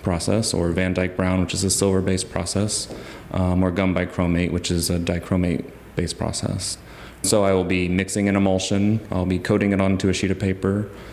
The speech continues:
Uh, I use a twenty-inch steel disc as a photogram object, and I'll take a sheet of paper out into the sun, and I'll lay it on a piece of plywood. I'll put the disc on the page, and I'll let it expose for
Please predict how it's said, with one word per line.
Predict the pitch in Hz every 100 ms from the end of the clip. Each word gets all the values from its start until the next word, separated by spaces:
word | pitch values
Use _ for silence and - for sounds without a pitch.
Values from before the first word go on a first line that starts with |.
| - - -
Uh, |
I | 92 87 87
use | 95 98
a | 92 87
twenty-inch | - - 98 98 101 101 101 -
steel | - - 98 98
disc | 95 98 101 - - -
as | - 95
a | 98
photogram | 104 98 95 95 92
object, | 92 90 98 - - - - - - - -
and | 92
I'll | 85 85 -
take | 104
a | 107
sheet | - 113
of | -
paper | 107 104 101
out | 98
into | 95
the | 95
sun, | - 92 92 95 107
and | 101
I'll | 85 87
lay | 98
it | 104
on | 101
a |
piece | 95 95
of | -
plywood. | 101 92 87 92 92 104 - - - - -
I'll | -
put | - -
the |
disc | 98 107 110 - -
on | 95
the | 98
page, | 92 80 85 98 101 - 123 -
and | 90
I'll | 85
let | 85 87
it | 90
expose | 67 - 85 90 90
for | - 90 90